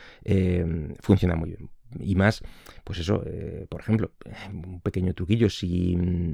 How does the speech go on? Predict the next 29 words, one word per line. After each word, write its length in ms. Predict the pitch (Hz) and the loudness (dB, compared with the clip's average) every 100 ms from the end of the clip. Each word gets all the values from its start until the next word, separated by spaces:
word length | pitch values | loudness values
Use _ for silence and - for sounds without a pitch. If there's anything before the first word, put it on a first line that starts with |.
| - | -2
si 180 | - 101 | -2 2
quieres, 240 | 92 90 | 2 2
puedes 380 | - 90 - - - - | 0 -2 -2 -10 -12 0
incluir 520 | 104 101 95 98 110 | 4 6 8 8 6
en 140 | - 85 | 4 0
estos, 560 | 85 - 92 87 - 87 | -2 0 0 0 -4 -6
eh, 800 | 82 80 76 69 - - - 95 - - | -6 -6 -8 -10 -12 -14 -14 -14 -16 -10
en 100 | - | -4
este 160 | 98 101 | 0 6
nombre 300 | 101 101 92 | 8 8 8
del, 340 | 92 90 90 - - - - - | 6 6 4 0 -14 -20 -20 -12
eh, 580 | - 92 87 85 87 85 | -2 2 2 0 -2 -2
del, 340 | 85 90 87 85 | -2 -2 -2 -2
del 160 | 98 | 2
disco, 380 | 98 - - 139 - - | 4 4 4 2 0 -10
pues 160 | - 85 | -6 -2
puedes 260 | 87 82 | -2 -2
incluir 220 | - 92 | -2 -2
tus 140 | 90 98 | -2 -2
propios 240 | 90 87 | 0 0
hashtags, 340 | - - 95 - | -2 -2 -4 -2
por 140 | 92 | -4
ejemplo, 360 | - 95 131 - - | -2 0 0 -4 -10
o, 200 | 85 80 | -12 -4
o 200 | - - | -2 4
códigos, 480 | 113 104 95 113 - | 8 8 8 2 -2
por 180 | 85 | -6
ejemplo, 380 | 90 101 95 120 - - - | -2 0 0 -2 -4 -20 -10
eh, 400 | - 90 85 85 | -4 -2 -2 -4